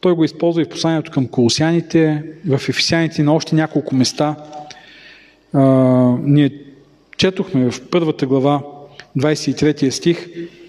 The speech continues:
той говори за църквата, която е изпълнена с пълнотата на този, който изпълва всичко във всички.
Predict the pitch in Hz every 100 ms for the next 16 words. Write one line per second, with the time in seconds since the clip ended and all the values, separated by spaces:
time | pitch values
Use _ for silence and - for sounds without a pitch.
0 | - _ _ _ _ _ _ _ 175 175
1 | 156 196 175 143 - 208 - 208 202 -
2 | 185 185 180 196 - - - - - -
3 | - _ _ _ - 147 - 202 202 185
4 | 190 190 190 - 196 185 175 165 185 185
5 | 160 156 160 143 165 160 156 - 175 165
6 | 151 143 180 - 139 131 - 123 - -